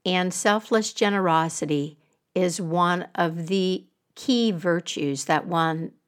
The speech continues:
cultivates along the path to this kind of wisdom. Now, I realize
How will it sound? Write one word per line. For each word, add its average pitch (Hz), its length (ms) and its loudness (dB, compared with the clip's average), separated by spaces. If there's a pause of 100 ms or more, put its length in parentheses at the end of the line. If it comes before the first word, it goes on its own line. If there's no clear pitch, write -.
(140)
cultivates 202 800 0 (640)
along 175 500 4
the 170 80 -4
path 135 600 -4 (340)
to 208 120 -4
this 165 280 0
kind 151 300 -6
of 151 140 -12
wisdom. 151 420 -2 (560)
Now, 185 340 2
I 202 80 2
realize 208 720 2